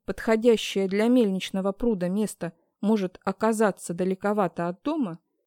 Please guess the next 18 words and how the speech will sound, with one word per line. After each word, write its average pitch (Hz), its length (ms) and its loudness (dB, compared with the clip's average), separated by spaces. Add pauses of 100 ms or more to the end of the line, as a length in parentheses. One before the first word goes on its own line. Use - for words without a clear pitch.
(120)
Сергей 233 400 0
Петрович 190 540 -2
добавил 214 500 6
в - 160 -8
комплект 214 640 0 (220)
километровую 220 840 2
бухту 226 400 -4
силового 214 600 2
гибкого 214 500 -4
медного 208 460 -2
кабеля 170 540 -2 (360)
с - 180 -14
сечением 190 640 -2
жил 262 360 0 (200)
в 185 140 -6
десять 226 340 -2
квадратов. 202 580 -2 (800)
Щит, - 520 -4